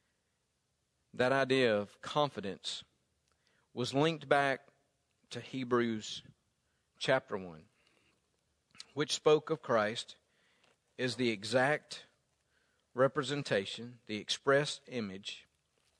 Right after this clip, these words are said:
of the Father. And this was what the writer of Hebrews said. Again, in Hebrews chapter one, he said, "God, who at various times and in various ways spoke in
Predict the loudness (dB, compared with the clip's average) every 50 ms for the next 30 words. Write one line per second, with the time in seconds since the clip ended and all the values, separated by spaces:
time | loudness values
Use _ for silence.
0 | -20 -20 _ _ _ _ _ _ _ _ _ _ _ -2 0 2 2 2 2 0
1 | -4 -8 -20 _ _ _ _ _ -16 -8 -2 0 0 0 -2 -8 -14 -20 _ _
2 | _ _ _ _ _ _ _ _ _ _ _ _ _ _ _ _ _ _ _ -6
3 | 0 0 2 2 2 -2 -4 -2 2 4 4 4 2 0 2 4 4 6 6 4
4 | 2 0 -4 -8 -6 -2 0 0 -2 -2 -6 -8 -12 -14 _ _ -16 -12 -8 -4
5 | -4 -4 -4 -4 -12 -18 _ _ _ _ _ -14 -12 -12 -12 -12 -12 -10 -8 -4
6 | 0 0 0 0 0 -4 -2 0 -2 -2 -2 -4 -4 -4 -4 -6 -8 -10 -12 _
7 | _ _ _ _ _ _ -20 -20 -20 _ _ _ _ _ _ _ _ _ -10 -6
8 | -2 -2 0 2 4 4 6 6 4 4 2 2 0 2 4 6 6 6 6 4
9 | 2 0 0 2 2 2 0 0 -2 -4 -2 2 4 6 6 4 2 0 0 2
10 | 2 2 2 0 -2 2 2 2 2 0 -6 -10 -10 -14